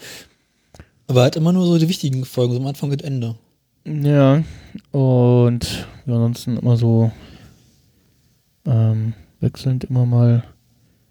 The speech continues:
Speaker 2: entweder Thomas Schnauz oder Peter Gold,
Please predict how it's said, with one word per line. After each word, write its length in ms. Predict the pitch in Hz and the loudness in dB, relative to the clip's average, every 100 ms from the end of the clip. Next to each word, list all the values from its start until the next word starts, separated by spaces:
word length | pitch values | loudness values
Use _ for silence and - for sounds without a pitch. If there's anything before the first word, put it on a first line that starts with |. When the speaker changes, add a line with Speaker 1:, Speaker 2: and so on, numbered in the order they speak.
| _ _ | _ _
Speaker 2:
entweder 580 | 151 - 127 123 120 117 - _ | -12 -4 0 2 2 0 -4 _
Thomas 380 | - 123 117 - | -6 -4 -4 -4
Schnauz 380 | 123 120 127 135 | -2 -2 -2 -4
oder 140 | 127 | -6
Peter 240 | - 127 120 | -4 -4 -2
Gold, 520 | 123 143 151 - | 2 2 2 -2